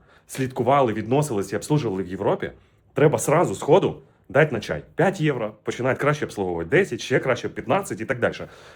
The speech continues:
І ви будете отримувати сервіс височайшого класу просто. За вами ухажують, носяться, як, як я не знаю що. І для мене це шок, бо я думав, ну тут не так працює. Я думав, ну інакша тут історія. Типу, у них зарплати там нормальні, туди-сюди.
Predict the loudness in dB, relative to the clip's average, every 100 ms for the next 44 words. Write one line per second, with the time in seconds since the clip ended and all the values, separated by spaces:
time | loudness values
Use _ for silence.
0 | -4 0 2 2 2 2 2 2 2 2
1 | 2 0 -2 -2 0 0 2 2 4 2
2 | 2 2 0 -2 -14 -14 -12 -6 0 4
3 | 4 2 0 2 -2 0 2 2 2 -2
4 | -2 -4 -4 -14 -20 -10 -4 0 2 2
5 | 2 0 0 -2 -4 -8 _ _ _ _
6 | _ _ 0 4 6 4 4 2 2 2
7 | 2 -2 0 0 -2 -6 -12 -2 0 2
8 | 2 2 0 -6 -8 -10 -12 -4 -2 0
9 | -2 -4 -12 -8 -2 0 2 2 2 -2
10 | -8 -10 -4 -2 -2 -4 -12 -20 -20 -14
11 | -6 0 0 -2 -4 -2 0 -2 -4 -6
12 | -4 -2 -4 -4 -6 -6 -8 0 2 2